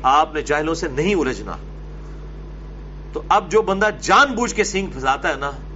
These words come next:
تو وہ اپنی مؤمنانہ صفات کے اوپر ذرا نظر ثانی کرے۔ اس دنیا میں پرائمری رسپانسبلٹی کس کی ہے لوگوں تک دعوت کا کام کرنا؟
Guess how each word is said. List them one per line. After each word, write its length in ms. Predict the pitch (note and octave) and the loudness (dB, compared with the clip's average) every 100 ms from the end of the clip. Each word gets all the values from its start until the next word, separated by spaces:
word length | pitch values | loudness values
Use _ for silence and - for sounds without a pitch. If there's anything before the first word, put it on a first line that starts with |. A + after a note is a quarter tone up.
| - - - - | -12 -12 -12 -6
تو 100 | E3+ A#2+ C3+ | -6 -6 -2
وہ 800 | G3 G#3 G#3 G#3 G#3 G#3 G3+ - - - - - - - | 4 6 6 6 6 6 4 0 -8 -12 -12 -12 -12 -2
اپنی 540 | E3 E3 G3 G#3+ G#3+ G#3 D#3 D3 C#3+ D3+ E3+ D#3+ | -2 -2 -2 0 2 2 -2 -4 2 2 2 -4
مؤمنانہ 640 | D3+ - D#3+ D3+ D#3+ F#3 F#3 | -6 -2 -2 2 2 2 0
صفات 480 | E3 D3 D3 F3+ D#3+ | -2 4 4 4 2
کے 60 | |
اوپر 220 | E3 D#3 | 0 0
ذرا 260 | C#3+ D#3 E3 | 0 2 2
نظر 340 | D3 C3+ D3+ | 0 0 2
ثانی 320 | D3+ C3 B2+ A#2+ | 2 0 -2 -6
کرے۔ 180 | F#2+ F#2+ - - - - - - - - - - - - - - - - - - | -10 -12 -14 -14 -14 -14 -14 -14 -14 -12 -14 -14 -14 -12 -12 -14 -14 -12 -12 -4
اس 260 | A#3+ C4+ - | -2 0 2
دنیا 320 | G#3 A#3 B3 | 2 4 2
میں 120 | B3 B3 - | 2 0 0
پرائمری 400 | - A#3 B3+ D4+ | 4 4 6 4
رسپانسبلٹی 1000 | C4+ - G#3+ G#3 G3+ G#3+ G#3+ G#3+ F#3+ F#3 - - - - - | 4 2 2 2 4 4 4 0 0 -2 -8 -12 -14 -14 0
کس 240 | C#4+ - | 0 2
کی 220 | - G#3 | 0 2
ہے 200 | E3 D3 | 4 2
لوگوں 300 | D3 D#3+ E3+ | 4 2 2
تک 260 | E3+ E3 - | 0 -2 2
دعوت 360 | D#3 D#3 D3+ - | 4 4 0 -2
کا 80 | |
کام 320 | D3 C3 C3 C3 | -2 0 -2 -2
کرنا؟ 300 | A#2+ F#2+ | -6 -6